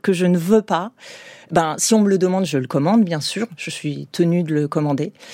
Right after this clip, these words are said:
Mais j'ai pas forcément envie de le mettre en vitrine, de le mettre sur les tables. Euh, je, c'est pas un livre qui me plaît, j'y crois pas et je construis mon offre. » Il y a vraiment cette idée de construction de l'assortiment, c'est-à-dire les livres qui sont présents en librairie,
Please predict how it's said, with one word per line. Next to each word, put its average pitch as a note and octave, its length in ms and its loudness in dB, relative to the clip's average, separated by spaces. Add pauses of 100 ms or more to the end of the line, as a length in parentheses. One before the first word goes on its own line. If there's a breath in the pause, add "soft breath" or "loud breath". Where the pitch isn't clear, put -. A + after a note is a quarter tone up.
(200 loud breath)
Mais G3+ 220 4
j'ai G3+ 140 2
pas B3 180 2
forcément G#3+ 540 0
envie G#3 420 2
de G3+ 60 2
le G3 60 2
mettre G3 200 -2
en G#3 60 2
vitrine, F#3 500 -2
de F3+ 80 2
le E3+ 80 2
mettre G3 180 0
sur G3 160 0
les E3+ 140 0
tables. E3+ 420 0
Euh, D3 380 2
je, E3+ 240 0
c'est E3+ 160 0
pas G#3 100 2
un A3+ 80 4
livre G3 160 0
qui - 160 -4
me F3 60 2
plaît, F#3+ 560 4
j'y F#3 160 -4
crois F3+ 240 -2
pas G#3 480 0
et F3+ 100 0
je F3 140 0
construis A#3+ 500 2
mon G3+ 200 4
offre. » - 300 -6 (300 loud breath)
Il - 40 2
y - 20 6
a - 20 4
vraiment G#3 200 2
cette - 260 -2
idée A3 160 2
de F#3+ 100 0
construction A3 800 -2 (100)
de F3 560 2
l'assortiment, F3 720 -2
c'est-à-dire D#3 340 0
les D3+ 100 0
livres E3+ 200 -4
qui - 100 -8
sont D3+ 160 -4
présents D#3 520 -4
en E3+ 100 -2
librairie, D#3 440 -4